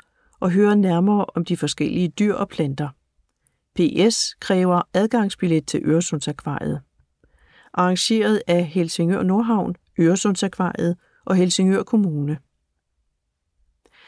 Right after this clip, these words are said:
Midsommernatskoncert i Hellebæk Kirke. Hellebæk Kirke ved kirken fire, Ålsgårde. Tirsdag den fireogtyvende juni to tusind og femogtyve,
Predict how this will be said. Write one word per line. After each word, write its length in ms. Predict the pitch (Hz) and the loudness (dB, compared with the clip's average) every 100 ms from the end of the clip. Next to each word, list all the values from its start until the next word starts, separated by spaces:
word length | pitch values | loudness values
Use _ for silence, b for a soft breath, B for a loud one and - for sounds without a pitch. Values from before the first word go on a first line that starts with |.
| b b b | b b b
Midsommernatskoncert 1500 | 185 220 240 262 226 208 185 160 - - - 170 - 170 170 - | 4 4 4 2 2 4 4 2 0 -4 -4 -2 0 0 0 -2
i 40 | 175 | -6
Hellebæk 480 | - 190 220 202 - | 0 0 2 -2 -4
Kirke. 400 | - 160 143 151 - _ _ _ _ _ _ _ _ - | -4 -4 -2 -6 -10 _ _ _ _ _ _ _ _ -2
Hellebæk 380 | 170 185 180 165 | 2 2 0 -2
Kirke 400 | - 185 185 226 _ _ - | 0 0 2 -2 _ _ -6
ved 120 | 175 | -4
kirken 380 | - 175 180 185 | 0 2 2 0
fire, 520 | - 165 165 214 226 _ _ _ _ 165 | -2 -2 2 2 0 _ _ _ _ 0
Ålsgårde. 640 | 156 - - 202 190 196 _ _ _ _ _ _ _ _ | 0 -2 -2 0 0 -2 _ _ _ _ _ _ _ _
Tirsdag 420 | - 226 214 202 175 | 0 0 2 0 0
den 160 | 165 | 0
fireogtyvende 640 | - 185 208 - 214 180 170 | 0 0 2 2 2 2 2
juni 400 | 180 208 208 202 | 0 0 0 -2
to 240 | - 180 | -2 -4
tusind 240 | - 170 | -4 -4
og 80 | 160 | -4
femogtyve, 640 | - 180 180 - 196 220 | -4 -4 -4 -2 0 0